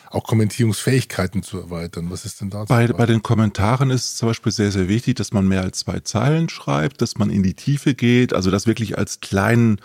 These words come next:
Speaker 2: Beitrag fast schon versteht und dass man vor allen Dingen auch wirklich in die Interaktion geht bei den Kommentaren auf dem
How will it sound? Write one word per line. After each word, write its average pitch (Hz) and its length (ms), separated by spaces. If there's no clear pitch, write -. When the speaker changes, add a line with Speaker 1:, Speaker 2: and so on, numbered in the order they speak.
Speaker 2:
Beitrag 120 640
fast - 280
schon 95 200
versteht 113 720
und 143 260
dass 139 160
man 131 140
vor 95 180
allen 120 280
Dingen 120 260
auch 95 300
wirklich 117 440
in 113 100
die 104 120
Interaktion 101 880
geht 95 180
bei 92 160
den 95 160
Kommentaren 92 640
auf - 160
dem 87 180